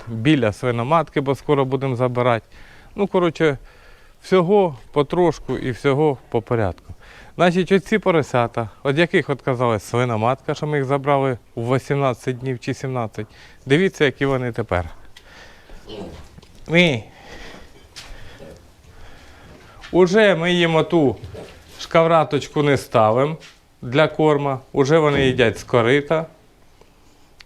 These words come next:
Уже каструлю кидають, гирю перевертають. Скоро будемо ставити їм підставочку, щоб пили обично з поїлочки. От так от. Ну, ще трошки.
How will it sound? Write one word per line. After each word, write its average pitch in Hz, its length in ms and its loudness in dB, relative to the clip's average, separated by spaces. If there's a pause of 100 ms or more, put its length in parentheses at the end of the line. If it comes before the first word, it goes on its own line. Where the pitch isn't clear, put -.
Уже 156 480 6
каструлю 147 640 2
кидають, 127 540 4
гирю 120 460 4
перевертають. 113 1000 2
Скоро 143 380 2
будемо 131 300 2
ставити 131 460 2
їм 120 140 -2 (960)
підставочку, 147 760 2
щоб 113 240 -2
пили 143 380 6
обично 123 520 0
з - 80 -8
поїлочки. 104 880 -2 (1400)
От 110 220 -6
так 90 300 -8
от. 90 140 -8 (920)
Ну, 117 300 -8
ще 165 200 -2
трошки. 92 520 -6